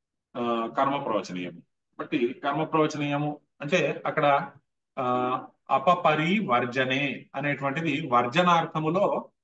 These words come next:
మీకు, ఆ, అప, పరి అనేటువంటి రెండిటికి, ఆ, కర్మ ప్రవచనీయ సంజ్ఞ ఉంటుందన్నమాట. అపపరివర్జనే, ఆ, అపపరి, అపపరి అనేటువంటిది ద్వివచనం.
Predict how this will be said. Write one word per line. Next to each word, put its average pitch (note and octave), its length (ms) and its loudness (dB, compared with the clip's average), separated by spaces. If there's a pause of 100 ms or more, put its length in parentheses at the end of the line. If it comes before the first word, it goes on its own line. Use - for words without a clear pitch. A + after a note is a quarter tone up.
(420)
మీకు, D#3+ 560 0 (1300)
ఆ, G#2+ 920 -2 (460)
అప, - 500 4 (120)
పరి C3+ 420 0 (600)
అనేటువంటి D3 460 -2
రెండిటికి, C#3+ 800 -2 (420)
ఆ, B2+ 160 -2 (540)
కర్మ E3 200 2
ప్రవచనీయ D#3+ 500 2
సంజ్ఞ C3+ 280 -6
ఉంటుందన్నమాట. G2+ 640 -6 (1160)
అపపరివర్జనే, C3 1300 2 (680)
ఆ, A#2+ 60 -8 (640)
అపపరి, C3+ 760 0
అపపరి C3+ 680 -2
అనేటువంటిది B2+ 560 -4
ద్వివచనం. A2 480 -4